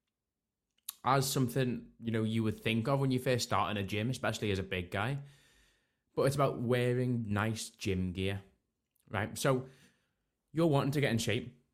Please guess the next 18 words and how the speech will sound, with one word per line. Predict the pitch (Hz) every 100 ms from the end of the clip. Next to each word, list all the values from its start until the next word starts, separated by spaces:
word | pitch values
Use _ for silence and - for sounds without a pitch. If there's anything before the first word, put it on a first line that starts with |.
| _ _
You | 120
want | 117 113
to |
feel | - 110
good. | 104 92 101 - _ _ _ _ _ _ _ _ _ _
Well, | 131 127 123 - - _ -
let's | 143 147
actually | 151 -
start | 147 151 131
embodying | 131 113 110 110 123 131
the | 127
person | - 101 98 139
that | 127 85
we | 107
want | 98 98 95
to | 95
be. | 90 101 120 _ _ _ _ _ _ _ _ _ -
So | - 156 147 147 147 -